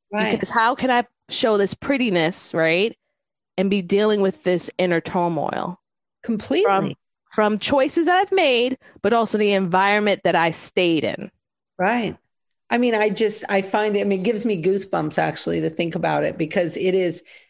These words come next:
Speaker 1: I mean, you probably saved your own life by having that kind of just horrible situation and being able to see it for what it was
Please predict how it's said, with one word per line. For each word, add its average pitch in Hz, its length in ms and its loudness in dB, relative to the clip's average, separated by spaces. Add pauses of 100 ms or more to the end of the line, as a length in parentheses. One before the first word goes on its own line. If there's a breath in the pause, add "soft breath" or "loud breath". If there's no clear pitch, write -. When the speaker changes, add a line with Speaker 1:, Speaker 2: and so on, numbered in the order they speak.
(180 loud breath)
Speaker 1:
I 196 60 0
mean, 196 240 0
you 190 180 0
probably 208 640 0
saved 190 640 -2
your 175 200 -2
own 175 300 0
life 147 560 -2 (260)
by 165 480 0 (140)
having 196 640 0
that 147 340 -2
kind 160 300 -2
of 151 180 -4 (360 loud breath)
just 175 260 -4
horrible 185 640 0
situation 170 880 -2
and 165 240 -2
being 185 240 -2
able 170 240 0
to 156 80 -4
see 220 520 -4 (140)
it 156 300 -4
for 170 100 -4
what 165 220 0
it 143 100 -2
was 160 500 0